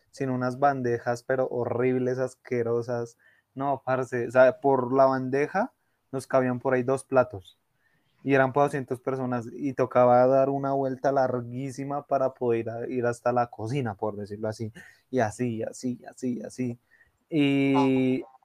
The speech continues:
y entre eso, estábamos con David y a David se le riega la sopa de, de, con,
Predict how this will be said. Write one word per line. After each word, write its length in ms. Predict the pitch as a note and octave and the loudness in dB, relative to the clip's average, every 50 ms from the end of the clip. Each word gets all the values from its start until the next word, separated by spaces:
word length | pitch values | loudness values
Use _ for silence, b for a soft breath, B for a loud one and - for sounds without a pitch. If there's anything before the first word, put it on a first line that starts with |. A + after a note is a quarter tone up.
| _ _ _ _ _ _ _ _ _ _ _ _ _ _ | _ _ _ _ _ _ _ _ _ _ _ _ _ _
y 100 | G3 F3 | 2 2
entre 540 | E3+ E3+ E3 E3 - F#3 F#3+ F#3+ G3 F#3 F3 | 4 4 2 2 4 4 6 6 6 6 4
eso, 360 | D#3+ D3+ D#3+ E3 F3 G#3 - _ _ _ _ _ _ _ _ - - _ _ _ - | 2 2 0 0 0 -2 -4 _ _ _ _ _ _ _ _ -20 -20 _ _ _ -6
estábamos 500 | E3 D#3 - D3 C#3 C#3 C#3 C#3+ C#3+ - | -4 4 6 8 8 8 4 0 -4 -2
con 180 | - D#3+ D#3+ | -2 -2 4
David 300 | D#3 D3 C3+ C3 C#3 D3 | 6 6 6 6 6 4
y 100 | E3+ E3+ E3 | 4 2 4
a 160 | D#3+ D3 C#3 | 4 4 4
David 280 | C3+ C3 B2 A#2 A#2 A2 | 4 4 4 2 0 -4
se 160 | - A#2+ A2+ | -4 -4 -2
le 100 | A#2 A#2 | -2 -2
riega 360 | A#2 A2+ A#2 G#2+ G2+ G#2+ G#2+ | 0 0 -2 0 2 2 2
la 160 | A2 A2 G#2+ | 2 0 0
sopa 380 | G#2+ - G#2 G2 - G#2+ G#2 G#2+ | -2 -6 -10 -8 -6 -4 -4 -4
de, 60 | G#2+ | -6
de, 600 | G#2 G#2+ G2+ A2+ A#2 A#2 A#2 A#2 A2 A2 G#2+ G2+ - | -8 -12 -10 -6 -4 -2 -2 -2 -4 -4 -6 -10 -10
con, 380 | - B2 A#2 A#2 A2+ G#2+ G2+ | -8 -8 -6 -6 -8 -10 -12